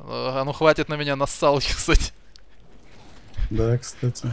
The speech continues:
Speaker 2: Чит,
Speaker 1: Раньше,
Speaker 2: чит,
Speaker 1: кстати,
Speaker 2: скорее.
Speaker 1: Soul Booster собирался из, э, Mystic Staff, э, точнее, Хекс из Mystic Staff и Хекс этого Soul Booster. А чё-то теперь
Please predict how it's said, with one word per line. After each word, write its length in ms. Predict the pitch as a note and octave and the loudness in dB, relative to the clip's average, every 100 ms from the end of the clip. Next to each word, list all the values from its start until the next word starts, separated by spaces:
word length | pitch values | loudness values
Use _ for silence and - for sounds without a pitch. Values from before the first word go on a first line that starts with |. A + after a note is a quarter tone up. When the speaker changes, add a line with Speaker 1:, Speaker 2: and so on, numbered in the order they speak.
| A2 | -4
Speaker 2:
Чит, 180 | - - | 0 4
Speaker 1:
Раньше, 240 | E3 A3 | 4 4
Speaker 2:
чит, 40 | D#3 | 2
Speaker 1:
кстати, 240 | G3 F3+ | 0 -2
Speaker 2:
скорее. 180 | F3 F3 | 0 0
Speaker 1:
Soul 80 | B2+ | 0
Booster 260 | A#3+ - | -2 -2
собирался 600 | - C#3+ C3 D3 E3+ D3 | -4 -4 0 0 0 -2
из, 480 | B2+ A#2+ B2 - - | -4 -6 -8 -10 -10
э, 580 | B2+ B2 B2+ B2+ - C#3 - | -10 -10 -8 -10 -12 -14 -14
Mystic 360 | C3 - - | -14 -14 -14
Staff, 320 | - - C#3+ - | -8 -2 -2 -2
э, 300 | - C3 A#2 | -4 -2 -2
точнее, 260 | A#2+ - | -4 -6
Хекс 280 | B2+ D#3+ D#3+ | -6 -6 -6
из 80 | C3 | -8
Mystic 260 | B2 - - | -10 -12 -14
Staff 420 | - C#3 - A#2+ | -4 -4 -4 -8
и 40 | B2 | -10
Хекс 380 | - B2+ - - | -10 -12 -12 -14
этого 420 | C3+ - - - - - - - - - - - - - - | -14 -12 -12 -14 -16 -20 -20 -20 -20 -20 -20 -20 -18 -16 -12
Soul 200 | - C3+ | -10 -8
Booster. 400 | B2 - A#2+ - - - - - - - - - | -10 -8 -8 -8 -14 -16 -16 -16 -16 -16 -16 -14
А 80 | - | -12
чё-то 260 | - D3+ - | -10 -10 -10
теперь 340 | - - C3+ | -10 -8 -8